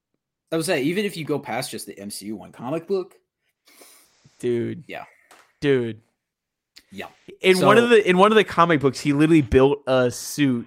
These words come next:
Speaker 2: that was integrated into his bloodstream, so on an instant he could have his suit ready to go. And
Speaker 1: That's
Speaker 2: it was like a
Speaker 1: insane.
Speaker 2: s-, a suit that was, uh, what was it made out of?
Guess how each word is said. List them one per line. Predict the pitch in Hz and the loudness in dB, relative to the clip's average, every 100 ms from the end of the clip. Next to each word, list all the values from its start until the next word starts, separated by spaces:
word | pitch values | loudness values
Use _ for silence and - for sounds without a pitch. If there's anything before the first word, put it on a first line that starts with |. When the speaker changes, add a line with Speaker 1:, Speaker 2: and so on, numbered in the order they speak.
| - | -4
Speaker 2:
that | 131 123 | -4 -2
was | 131 120 | -4 -4
integrated | 139 151 131 135 131 123 | -6 -6 -2 -2 -2 -4
into | 123 - | -6 -6
his | 131 | -6
bloodstream, | 110 - 120 120 120 - 151 165 | -8 -8 -4 -4 -6 -6 -6 -6
so | - 147 | -4 -2
on | 135 | -4
an | 123 - | -6 -8
instant | 156 151 - 123 | -6 -6 -8 -10
he | - 123 | -12 -12
could | 123 | -6
have | 117 117 | -4 -2
his | 120 - | -6 -8
suit | 131 120 | -10 -8
ready | 117 113 | -8 -8
to | 113 | -8
go. | 117 113 107 _ _ _ _ | -4 -4 -6 _ _ _ _
And | 143 | -2
Speaker 1:
That's | 147 | 0
Speaker 2:
it | 156 | 2
was | 143 | 2
like | 147 127 | 2 0
a | |
Speaker 1:
insane. | 131 | -4
Speaker 2:
s-, | - - - - | -6 -12 -14 -6
a | 135 135 | -2 -2
suit | - 156 160 156 | -4 -6 -4 -2
that | 139 | -2
was, | 131 123 113 - _ _ _ _ _ _ _ | -2 -6 -10 -20 _ _ _ _ _ _ _
uh, | 131 139 | -8 -4
what | 156 | -4
was | 151 | -4
it | 127 | -6
made | 123 | -6
out | 113 107 | -6 -6
of? | 107 | -10